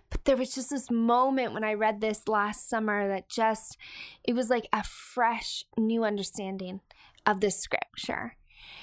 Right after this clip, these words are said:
And that's what God does through his word. This is how God speaks to us. This is how we can stand on the truth in God's promise, because we find his promises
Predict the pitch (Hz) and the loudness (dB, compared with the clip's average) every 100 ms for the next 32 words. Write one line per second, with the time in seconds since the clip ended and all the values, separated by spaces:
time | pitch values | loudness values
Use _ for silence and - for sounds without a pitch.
0 | - _ _ - 247 254 262 302 277 262 | -20 _ _ 0 4 4 2 4 6 4
1 | 226 247 254 - 240 226 214 208 247 247 | 4 4 2 -2 -6 -4 -4 0 0 0
2 | - - 233 277 226 - 247 285 277 233 | -4 -4 -2 0 -2 0 2 0 2 2
3 | 233 - - - 233 233 - - - 226 | 4 4 2 4 0 2 -2 -2 -2 -2
4 | 220 208 - - - 226 262 233 208 226 | 0 0 -2 -6 -4 -2 0 0 4 2
5 | 269 247 247 226 - 240 226 226 226 - | 4 0 0 2 2 2 2 0 0 2
6 | 214 220 208 - - 208 190 - - - | 2 2 0 -4 -2 0 -2 -8 -18 -6
7 | - 226 214 208 208 - - 226 214 202 | 0 2 4 2 0 -2 0 0 0 -2
8 | 240 208 226 202 214 - 220 233 285 269 | -4 -4 -4 -2 -2 0 0 2 2 0
9 | 247 - - 214 208 - 208 | 0 -2 -2 -2 0 -2 -2